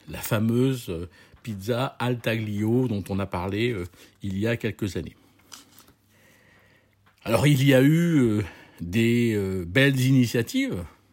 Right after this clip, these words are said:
malheureusement qui n'ont pas toutes fonctionné. Je pense à la pizza au mètre.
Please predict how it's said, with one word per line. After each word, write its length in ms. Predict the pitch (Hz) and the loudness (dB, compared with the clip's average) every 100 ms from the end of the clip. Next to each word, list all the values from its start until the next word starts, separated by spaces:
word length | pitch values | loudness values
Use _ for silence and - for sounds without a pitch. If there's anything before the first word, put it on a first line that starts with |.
| _ _ | _ _
malheureusement 560 | 95 101 98 101 120 120 | -8 -6 -4 -2 -2 -2
qui 160 | - 98 | -4 -6
n'ont 100 | 92 | -6
pas 180 | - | -6
toutes 280 | - - 113 | -8 -6 -8
fonctionné. 480 | - 98 - 127 254 | -6 -8 -4 -4 -4
Je 80 | - | -4
pense 260 | 117 104 | -4 -4
à 60 | 98 | -4
la 80 | 101 | -6
pizza 400 | - 104 104 98 | -8 -10 -8 -4
au 80 | 98 | -2
mètre. 380 | 135 - - | -2 -4 -12